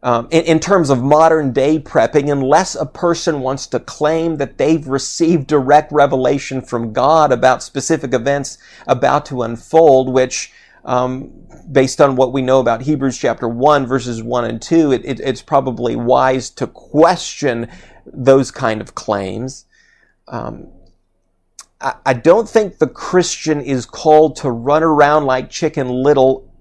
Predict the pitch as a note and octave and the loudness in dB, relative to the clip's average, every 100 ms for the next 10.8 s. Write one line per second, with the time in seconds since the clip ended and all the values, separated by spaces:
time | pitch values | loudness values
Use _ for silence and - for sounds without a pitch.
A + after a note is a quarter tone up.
0 | - D#3+ F3 E3 C#3+ - E3+ F3+ D#3+ C#3 | 2 2 4 0 0 0 0 2 0 0
1 | C#3+ - C3+ C3+ - - E3+ E3+ F3+ F3 | -2 -4 -4 -4 -4 -4 0 2 2 0
2 | C#3+ - - F3 F3+ D#3+ C3+ C3+ - - | -2 -4 2 4 6 4 2 -4 -10 -20
3 | - E3 D#3+ F3 E3+ E3+ D3 D3 C#3 C3+ | -2 0 2 0 -2 -2 0 0 -2 -4
4 | C3 A#2+ A#2+ A2+ C3+ B2 D3 F#3 F3+ C3 | -6 -4 -2 -2 -4 -4 -4 -2 -4 -8
5 | _ _ _ _ _ _ - B2+ C3+ C#3 | _ _ _ _ _ _ -6 0 2 2
6 | C#3 D3+ C3 B2+ - D3 C#3+ B2+ C3 D#3+ | 0 0 0 -2 -4 0 2 2 -2 0
7 | C3 C3+ C#3 A#2+ A#2+ B2 C#3 C#3+ C3 C3+ | 0 0 0 -2 0 0 0 -2 -4 -4
8 | C#3 D3+ C#3 A#2+ D#3 D#3 D#3+ D#3+ C#3+ C#3+ | -4 -2 -2 0 2 4 0 -4 -4 0
9 | D3+ B2+ B2 C3 - - C3 A2+ A#2+ A#2 | 2 0 -2 -4 -6 -8 -4 -2 -2 -2
10 | A#2+ A#2 A2+ B2 D#3 D#3+ C#3+ - | -4 -4 -6 -6 -6 -6 -8 -14